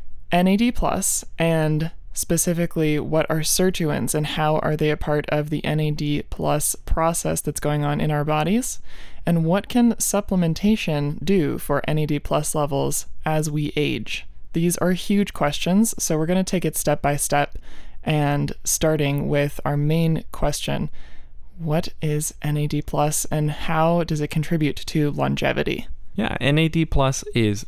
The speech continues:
Speaker 2: nicotinamide adenine dinucleotide, and it's a fairly large molecule. If, if you look at it, we can probably flash it up on the screen right now if you're on YouTube. So if we're looking at this compound, you have the,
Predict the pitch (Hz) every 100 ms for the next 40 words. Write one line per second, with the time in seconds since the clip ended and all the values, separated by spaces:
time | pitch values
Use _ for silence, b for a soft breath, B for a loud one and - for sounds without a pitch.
0 | - 104 107 135 170 170 160 160 151 151
1 | 151 - - 147 151 147 143 131 123 120
2 | 139 - 110 92 85 - 90 87 - 117
3 | 117 110 - - 113 - - 117 139 165
4 | 170 123 104 104 123 135 131 120 - -
5 | 104 107 110 113 110 131 160 120 - 117
6 | 127 113 113 113 110 113 113 104 110 101
7 | 104 113 110 107 - 127 117 - 117 117
8 | 113 113 - - 120 107 - - - 131
9 | - 110 104 110 110 120 175 190 B B
10 | B B B B - 131 120 110 - -
11 | - - - 120 139 - 143 139 - -
12 | 120 113 113 113 117 117 113 117 113 -
13 | - - - 143